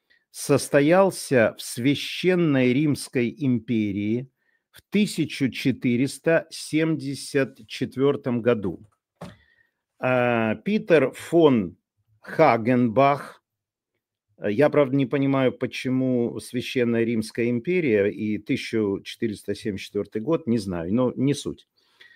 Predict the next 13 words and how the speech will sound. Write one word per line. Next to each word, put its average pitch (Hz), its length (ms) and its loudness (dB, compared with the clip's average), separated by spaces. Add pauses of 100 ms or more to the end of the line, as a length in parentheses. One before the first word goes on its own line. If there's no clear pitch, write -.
(320)
Питер 196 400 6
фон 165 380 4
Хагенбах 123 1040 4 (320)
был 160 320 6
признан 143 840 2
виновным 120 800 4
в 98 40 -2
зверствах, 120 840 2
совершённых 147 1000 0 (360)
во 131 220 4
время 139 420 6
оккупации 120 920 0
Брайзаха, 123 1400 2